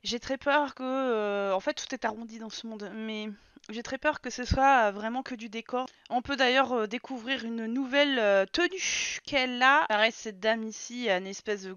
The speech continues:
long gilet avec une, euh, longue jupe par-dessus. À la limite, ça, ça peut faire un peu, euh, un peu pas moyenâgeux, mais presque, ça pourrait convenir à un des quêtes, peut-être.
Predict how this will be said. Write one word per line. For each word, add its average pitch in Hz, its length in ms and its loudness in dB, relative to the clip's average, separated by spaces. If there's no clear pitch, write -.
long 226 200 -6
gilet 233 400 -4
avec 196 400 -2
une, 208 140 -8
euh, 185 340 -6
longue 285 280 2
jupe 285 280 -2
par-dessus. 269 540 4
À 392 40 4
la 294 140 10
limite, 320 320 2
ça, 269 220 0
ça 220 180 -2
peut 240 180 -8
faire 240 320 0
un 226 80 0
peu, 240 180 -10
euh, 220 540 2
un - 160 -16
peu 208 220 -16
pas 285 220 10
moyenâgeux, 320 920 6
mais 311 120 2
presque, 381 460 0
ça 277 140 0
pourrait 262 220 -2
convenir 262 360 -4
à 302 60 0
un 220 80 0
des 269 140 -6
quêtes, - 320 -4
peut-être. 233 420 -6